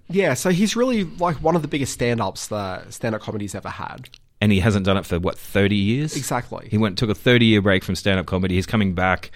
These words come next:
Speaker 1: He's also taken a massive gap from making good movies.
Speaker 2: <laughs> He has taken a little bit of a break from making good movies. I think we,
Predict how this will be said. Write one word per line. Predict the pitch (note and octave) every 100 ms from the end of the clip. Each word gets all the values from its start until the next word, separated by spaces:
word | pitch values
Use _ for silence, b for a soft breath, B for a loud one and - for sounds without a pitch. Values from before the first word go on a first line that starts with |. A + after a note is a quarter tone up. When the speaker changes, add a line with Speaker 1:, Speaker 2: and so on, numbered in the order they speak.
| B -
Speaker 1:
He's | D#3
also | G3+ G3+
taken | F3 E3+ D#3+
a | C3+
massive | C#3 D3+ C3+ A#2+
gap | A#2 A2+
from | A2+
making | A2 A2+
good | G#2 G#2+
movies. | G2 F#2+ - D#3 -
Speaker 2:
<laughs> |
He | A2+ B2+
has | - - -
taken | A#2 G#2
a |
little | G2+ G#2+
bit | A2 A#2+
of | G2
a |
break | G2 G2 -
from | G2
making | F#2 F#2 F#2+
good | G2 F2+
movies. | F#2+ A2 A#2+
I |
think | A2 G2+
we, | G2